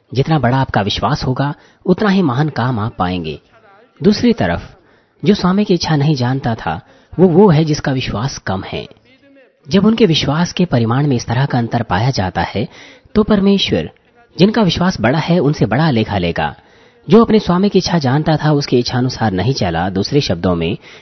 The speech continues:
जो परमेश्वर की इच्छा जानते थे, मगर अपने कार्यों में प्रकट नहीं किया, उनका लेखा बड़ा लिया जाएगा। आपने ऐसे लोगों को देखा है, जिनके पास विश्वास है, मगर अपने कामों में विश्वास योग्य नहीं है।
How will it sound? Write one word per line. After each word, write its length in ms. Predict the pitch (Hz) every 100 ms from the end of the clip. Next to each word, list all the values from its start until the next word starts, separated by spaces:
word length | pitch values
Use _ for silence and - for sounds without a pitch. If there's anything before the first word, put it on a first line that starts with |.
| -
जो 100 | 127
परमेश्वर 420 | 107 98 104 117
की 120 | 110
इच्छा 240 | 101 - 92
जानते 440 | 98 127 160 151 151
थे, 160 | 143 - - _ _ -
मगर 220 | 220 233
अपने 200 | 214 214
कार्यों 300 | 165 160 170
में 100 | 175
प्रकट 340 | 156 151 147
नहीं 260 | 117 104 131
किया, 340 | - 85 73 - _ _ _ 233 240 247 226 240 247 226 233 _ _ _ -
उनका 300 | 202 226 226
लेखा 320 | 139 135 165
बड़ा 320 | 110 104 120
लिया 200 | 107 92
जाएगा। 420 | 90 82 80 65 - _ _ _ _ _ _ _ _ _ -
आपने 320 | 160 175 175
ऐसे 200 | 175 165
लोगों 240 | 151 165
को 100 | 160
देखा 300 | 110 101 113
है, 280 | 113 - 82
जिनके 300 | 90 131 139
पास 240 | - 110 -
विश्वास 400 | - 95 120 -
है, 260 | 147 165 - - - -
मगर 200 | 170 208
अपने 200 | 196 190
कामों 360 | - 117 175 196
में 140 | 196
विश्वास 380 | 120 - 113 -
योग्य 180 | 104 90
नहीं 240 | 95 143
है। 120 | 147